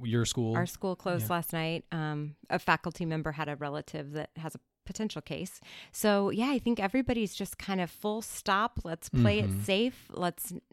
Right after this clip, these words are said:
Speaker 2: let's try to minimize exposure as much as possible. But what, um, what that's doing is putting us all in the spirit of quarantine. And,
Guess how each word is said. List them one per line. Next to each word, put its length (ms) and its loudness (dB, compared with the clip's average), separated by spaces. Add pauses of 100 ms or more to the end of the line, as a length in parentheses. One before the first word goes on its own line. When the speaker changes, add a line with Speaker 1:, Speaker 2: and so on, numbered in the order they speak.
(160)
Speaker 2:
let's 360 -8
try 440 0
to 500 -4
minimize 760 2
exposure 680 -4
as 180 -6
much 200 -8
as 140 -8
possible. 560 -2
But 240 4 (460)
what, 560 2
um, 540 2 (180)
what 180 4
that's 280 2
doing 480 6
is 180 4
putting 300 4
us 140 4
all 180 8
in 160 6
the 60 4
spirit 400 2
of 120 0
quarantine. 720 8 (360)
And, 680 6